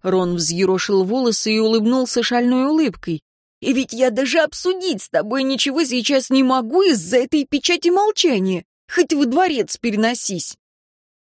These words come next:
Теперь пришла очередь Энн замирать и удивлённо таращить глаза. Потом девушка нахмурилась и вновь посмотрела на Агату в коконе,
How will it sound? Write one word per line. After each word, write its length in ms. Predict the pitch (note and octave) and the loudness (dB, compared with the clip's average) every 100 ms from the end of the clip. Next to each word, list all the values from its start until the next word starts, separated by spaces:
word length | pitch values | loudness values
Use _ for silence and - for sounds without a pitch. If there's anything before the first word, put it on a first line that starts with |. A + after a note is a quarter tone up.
| _ _ | _ _
Теперь 640 | - G3 - G#3 B3 C4+ G3 | -4 -4 -4 -4 -2 -2 -4
пришла 540 | - A3 A3 C4 C#4 | -2 -2 -2 -2 -2
очередь 480 | C#4 - C#4 D4+ - | -2 0 0 0 0
Энн 220 | C#4+ G3 | 0 0
замирать 640 | E3 F3+ F#3 G3 C4+ C4 A3+ | 0 0 2 2 0 -2 0
и 40 | |
удивлённо 600 | A#3 G#3+ B3 C4+ B3+ B3 | 0 0 0 2 2 0
таращить 520 | B3+ B3+ A#3 - A3 | 0 -2 -2 -4 -4
глаза. 540 | G#3 A#3+ C#4+ C4+ G#3 C#3+ _ _ - - | -2 -2 -2 -2 -4 -6 _ _ -20 -2
Потом 380 | F3+ F3 F3 F3 | 0 2 0 2
девушка 340 | F3 E3+ - | 0 -2 -4
нахмурилась 720 | F3 F3+ F#3 A#3+ B3+ G3+ F#3+ | -4 -4 -2 -2 2 2 0
и 60 | G#3+ | -2
вновь 320 | G#3+ C4 C4+ | -2 -2 -4
посмотрела 560 | - - G#3+ G#3+ A3 G#3+ | -6 -2 -2 0 0 0
на 220 | G3+ G#3 | 0 0
Агату 320 | G3+ G#3+ A#3 | -2 -4 -6
в 80 | B3 | -10
коконе, 500 | - A3 - F3 | -6 -4 -2 -2